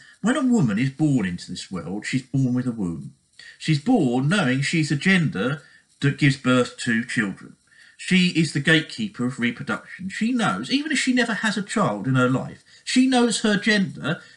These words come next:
purpose is to bring children into the world. I'm not saying that's women's only purpose,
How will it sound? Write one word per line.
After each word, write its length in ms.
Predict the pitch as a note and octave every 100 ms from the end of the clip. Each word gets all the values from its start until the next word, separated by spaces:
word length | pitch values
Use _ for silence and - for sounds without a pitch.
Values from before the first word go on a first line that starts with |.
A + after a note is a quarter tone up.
| _ -
purpose 560 | F#3 E3 - G2+ D#3 D3+
is 120 | C#3+
to 80 | C#3+
bring 240 | E3 D#3+
children 520 | - E3 C#3 - G2
into 220 | A#2 A2 B2
the 60 |
world. 120 | G#2+
I'm 80 | E3+
not 140 | A#3 -
saying 220 | - F#3+
that's 220 | F#3 - D#3
women's 300 | D#3+ C3+ D#3+
only 320 | G#3 C4+ C4
purpose, 640 | C4 C4 C4 F#4+ - -